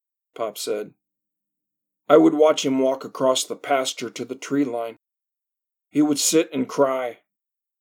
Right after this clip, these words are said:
Each morning as he walked to that same place and offered tobacco and a prayer to the Creator, I can see him in my mind's eye, standing straight, raising his left arm skyward to pray. When he finished, he transferred the tobacco to his right hand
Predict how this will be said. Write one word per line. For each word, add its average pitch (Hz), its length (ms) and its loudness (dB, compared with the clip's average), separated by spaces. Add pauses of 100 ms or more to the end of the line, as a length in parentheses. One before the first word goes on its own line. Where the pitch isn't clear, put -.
(160)
Each - 200 2
morning 156 400 6
as 131 100 -2
he 131 80 -6
walked 139 400 2
to 143 60 -2
that 131 220 2
same 131 340 -2
place 139 420 2
and 123 180 -8
offered 135 440 0
tobacco 131 560 -2
and 123 80 -4
a 107 40 -10
prayer 147 280 4
to 135 80 -6
the 131 80 -12
Creator, 135 640 0 (1080)
I 147 80 6
can 143 160 -2
see 160 240 2
him 147 120 6
in 139 100 2
my 135 140 2
mind's 131 440 0
eye, 113 260 -6 (880)
standing 147 560 4
straight, 131 540 -2 (300)
raising 139 420 6
his 123 220 -4
left 131 300 2
arm 127 200 -2
skyward 127 600 0
to 135 60 -8
pray. 123 460 -2 (1160)
When 135 180 2
he 127 80 2
finished, 143 500 2
he 127 100 -8
transferred 139 600 0
the 135 80 -4
tobacco 127 540 -2
to 127 200 -8
his 117 160 -6
right 123 320 2
hand 113 340 -10